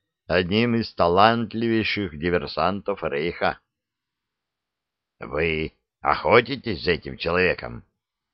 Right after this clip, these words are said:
Вам приходилось сталкиваться с ним? "Вы не отвечаете на мои вопросы.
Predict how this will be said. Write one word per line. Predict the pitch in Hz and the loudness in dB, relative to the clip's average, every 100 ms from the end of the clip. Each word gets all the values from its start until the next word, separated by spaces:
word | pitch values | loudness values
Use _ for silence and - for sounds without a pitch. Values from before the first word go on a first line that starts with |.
| _ - | _ -2
Вам | 82 104 95 - - | 2 2 0 -8 -8
приходилось | 95 95 87 120 175 147 - | -6 -2 0 2 2 0 -4
сталкиваться | - 117 92 - 80 80 - 78 | 6 6 6 2 -2 -2 -4 -10
с | - - | -10 -12
ним? | 82 71 58 _ _ _ _ _ _ _ _ _ _ _ _ _ - | -10 -10 -12 _ _ _ _ _ _ _ _ _ _ _ _ _ -10
"Вы | 71 139 | 0 0
не | 175 | 6
отвечаете | 220 214 220 185 208 131 92 | 6 6 4 8 8 6 4
на | 107 | 0
мои | 135 156 | 2 4
вопросы. | 117 147 - 95 - 69 - | 4 4 4 2 0 -10 -12